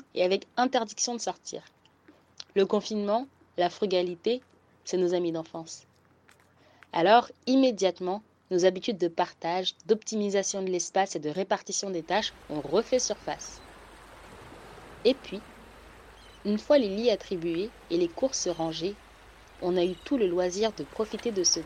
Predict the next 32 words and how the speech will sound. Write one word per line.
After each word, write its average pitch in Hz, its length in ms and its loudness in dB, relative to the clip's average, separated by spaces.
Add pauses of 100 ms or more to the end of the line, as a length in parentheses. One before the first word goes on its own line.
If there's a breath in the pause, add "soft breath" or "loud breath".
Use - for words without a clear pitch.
temps 208 160 -4
pour 156 240 -10
redécouvrir 202 600 -2
les 156 180 -6
adultes 175 400 -6
que - 80 -10
nous 147 140 -8
sommes 196 260 -4
devenus. 147 440 -10 (880)
Il 208 120 2
y 240 80 8
a 254 200 10
Awa, 233 320 4 (460)
l'aînée, 214 360 4 (640)
passionnée 269 420 4
de 233 60 0
littérature 220 680 0
et 180 60 -2
professeure 240 480 -2
de 208 80 -4
français 208 360 -2
au 214 60 0
collège. 165 440 -8 (720)
C'est - 260 4
elle 330 220 10
qui 226 140 -8
nous 202 180 -2
a 262 80 8
ouvert 226 300 2
de 180 80 -2
nombreuses 190 540 -2
voies, 156 180 -6